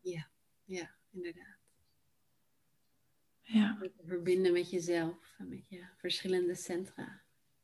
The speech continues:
Speaker 2: Ja.
Speaker 1: Wijsheid van liefde, ja. Hmm.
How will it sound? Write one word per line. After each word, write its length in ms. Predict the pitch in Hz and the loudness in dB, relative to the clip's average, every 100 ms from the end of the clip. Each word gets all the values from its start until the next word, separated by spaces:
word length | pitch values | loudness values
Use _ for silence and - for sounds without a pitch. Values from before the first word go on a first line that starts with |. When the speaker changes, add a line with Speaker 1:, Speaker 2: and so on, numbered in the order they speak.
| _ _ _ 196 | _ _ _ -10
Speaker 2:
Ja. 420 | 190 202 196 - - - _ _ _ _ _ _ | 4 6 6 2 -12 -20 _ _ _ _ _ _
Speaker 1:
Wijsheid 640 | 180 170 170 170 160 165 | -4 0 0 0 -2 -2
van 120 | - 165 | -2 -2
liefde, 440 | 165 165 185 165 _ | -2 -4 -10 -12 _
ja. 240 | 185 190 - _ _ _ _ _ | -10 -10 -12 _ _ _ _ _
Hmm. 420 | 185 180 165 151 | -10 -8 -8 -10